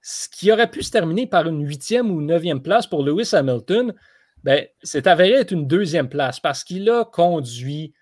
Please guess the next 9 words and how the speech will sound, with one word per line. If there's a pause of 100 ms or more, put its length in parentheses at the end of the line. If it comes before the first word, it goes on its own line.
(140)
de
façon (100)
exceptionnelle
après
la
reprise
de
la
course,